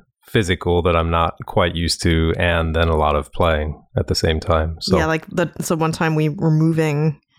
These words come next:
Speaker 2: and so you were lifting a lot of heavy stuff and moving it around, and you were practicing a bunch of, or yeah, you were working up, like, a, like, a solo recital, so it was all, like,
Speaker 1: Right.
Speaker 2: Paganini and stuff, and then you were out of work for, like, two months, I remember.
Speaker 1: That's the only time I've really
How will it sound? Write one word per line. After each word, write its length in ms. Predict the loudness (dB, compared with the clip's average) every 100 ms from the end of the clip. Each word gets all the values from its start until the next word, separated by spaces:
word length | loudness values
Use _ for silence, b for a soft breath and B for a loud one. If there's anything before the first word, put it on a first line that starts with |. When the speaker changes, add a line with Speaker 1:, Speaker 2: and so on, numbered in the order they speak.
| b b b b -2
Speaker 2:
and 120 | -2
so 140 | 0
you 80 | 0
were 140 | 2 2
lifting 340 | 0 0 0
a 40 |
lot 140 | 0 -2
of 60 |
heavy 280 | -2 -2 0
stuff 380 | -2 -2 -2 0
and 80 | 0
moving 200 | 2 2
it 60 | 2
around, 280 | 2 0
and 320 | 0 -2 0 0
you 60 |
were 60 | -2
practicing 420 | -2 -4 -2 -2
a 40 |
bunch 220 | 0 -2 -2
of, 180 | -4 -6 B B B B
or 140 | -2
yeah, 240 | 0 0 0
you 140 | 0
were 120 | 0 2
working 240 | 0 0
up, 100 | 0
like, 140 | -2 -2
a, 120 | -6 _ -20 _ -8
like, 120 | -4 -4
a 120 | -4 -6
solo 400 | -4 0 2 2
recital, 560 | 0 -2 0 0 0
so 140 | 0 0
it 20 |
was 100 | 2
all, 60 | 2
like, 80 | 0
Speaker 1:
Right. 60 |
Speaker 2:
Paganini 480 | -2 0 2 2 2
and 120 | 0
stuff, 300 | -2 -2 -2
and 100 | 0
then 200 | 2 0 -2 B B B B B B B
you 140 | -2
were 100 | 0
out 140 | 2 0
of 100 | 0
work 280 | 0 0 -2
for, 120 | -2
like, 220 | -2 -2
two 160 | -4 0
months, 400 | 2 0 -4 -12 -4
I 60 | 0
remember. 200 | 2 2
Speaker 1:
That's 140 | 2
the 100 | 4
only 160 | 2 2
time 160 | 0
I've 180 | 0 0
really 420 | 0 2 2 0